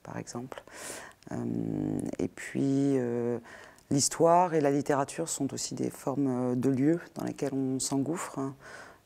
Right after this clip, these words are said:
Donc, euh, je ne sais pas très bien comment, mais tout ça se,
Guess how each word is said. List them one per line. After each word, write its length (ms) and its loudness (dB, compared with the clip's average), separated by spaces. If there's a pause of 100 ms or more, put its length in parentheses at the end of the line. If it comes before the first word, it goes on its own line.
Donc, 440 -4
euh, 360 -4
je 80 -6
ne 40 -2
sais 120 -6
pas 100 -2
très 140 -4
bien 160 0
comment, 320 -2
mais 100 2
tout 140 -12
ça 160 -6
se, 320 -4